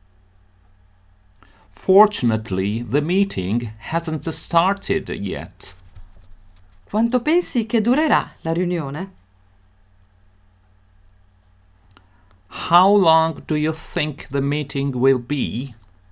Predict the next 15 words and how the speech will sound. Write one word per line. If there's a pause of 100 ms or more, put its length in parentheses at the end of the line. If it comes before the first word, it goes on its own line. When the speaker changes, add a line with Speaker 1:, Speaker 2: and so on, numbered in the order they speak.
(960)
Speaker 2:
Penso
piuttosto
a
lungo. (1900)
Speaker 1:
I
think
quite
long. (720)
Speaker 2:
Dovremo
discutere
il
futuro
della
nostra
azienda.